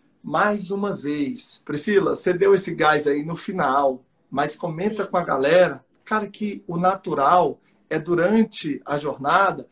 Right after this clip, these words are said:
Speaker 1: você estudar duas, três, quatro
Speaker 2: Sim,
Speaker 1: horas,
Speaker 2: sim.
Speaker 1: misturar
Speaker 2: Eu
Speaker 1: com
Speaker 2: acho
Speaker 1: as
Speaker 2: que
Speaker 1: outras
Speaker 2: ninguém é,
Speaker 1: coisas.
Speaker 2: eu acho que não, a gente não aguenta, né, Paulo? Nove horas de
Speaker 1: É.
Speaker 2: estudo durante um longo período, né?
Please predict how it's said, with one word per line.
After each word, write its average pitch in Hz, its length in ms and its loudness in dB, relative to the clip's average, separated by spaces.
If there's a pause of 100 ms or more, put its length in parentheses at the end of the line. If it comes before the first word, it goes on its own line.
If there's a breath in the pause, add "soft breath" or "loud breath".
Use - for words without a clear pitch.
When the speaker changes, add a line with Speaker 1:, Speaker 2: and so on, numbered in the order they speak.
(160)
Speaker 1:
você 220 200 -2
estudar 196 380 2
duas, 185 680 -6
três, 190 580 -2
quatro 190 440 -2
Speaker 2:
Sim, 160 60 2
Speaker 1:
horas, 185 420 6
Speaker 2:
sim. 170 100 -6
Speaker 1:
misturar 196 720 4
Speaker 2:
Eu 277 60 2
Speaker 1:
com 269 60 8
Speaker 2:
acho - 40 4
Speaker 1:
as 160 60 -4
Speaker 2:
que 170 80 -6
Speaker 1:
outras 180 260 -4
Speaker 2:
ninguém 403 120 -8
é, 427 40 -4 (100)
Speaker 1:
coisas. 180 580 -2
Speaker 2:
eu 262 120 -6
acho 269 220 -4
que 349 80 -20
não, 339 320 -16
a 311 100 -6
gente 302 180 -16
não 330 140 -12
aguenta, 285 560 -10
né, 240 120 -12
Paulo? 226 440 -10
Nove 269 360 -4
horas 254 280 -6
de 269 60 -14
Speaker 1:
É. 262 40 -14
Speaker 2:
estudo 233 800 -16
durante 240 360 -12
um 269 40 -14
longo 269 220 -12
período, 233 480 -10
né? 190 320 -8